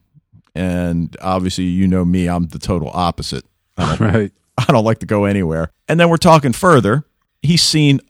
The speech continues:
Speaker 1: all the Dark Angel shows.
Speaker 2: Wow.
Speaker 1: Back in the, back in the day, including reruns. He's, like, quoting, not necessarily quoting dialogue, but certainly quoting plot details from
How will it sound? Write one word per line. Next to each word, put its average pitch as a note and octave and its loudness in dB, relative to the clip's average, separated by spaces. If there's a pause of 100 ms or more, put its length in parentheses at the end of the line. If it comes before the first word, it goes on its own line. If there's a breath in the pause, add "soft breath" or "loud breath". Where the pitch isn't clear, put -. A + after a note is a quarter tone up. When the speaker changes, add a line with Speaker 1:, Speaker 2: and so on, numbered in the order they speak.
(140)
Speaker 1:
all C3+ 6
the C3+ 2
Dark B2+ 4
Angel D3 2
shows. D#2+ -2 (600)
Speaker 2:
Wow. C#3+ 0
Speaker 1:
Back G#2+ 2
in A#2 2
the, A2 0 (180)
back A2 2
in D3+ 2
the D3 4
day, B2 4
including C3+ 2
reruns. B2+ 4 (220)
He's, B2 2
like, A#2 0
quoting, C3+ 4 (280 soft breath)
not G3+ 4
necessarily D3 4
quoting A2+ 4
dialogue, G2 4
but G2+ 0
certainly A2 0
quoting G#2+ 2 (320 soft breath)
plot - 2
details G2 0
from G2+ -4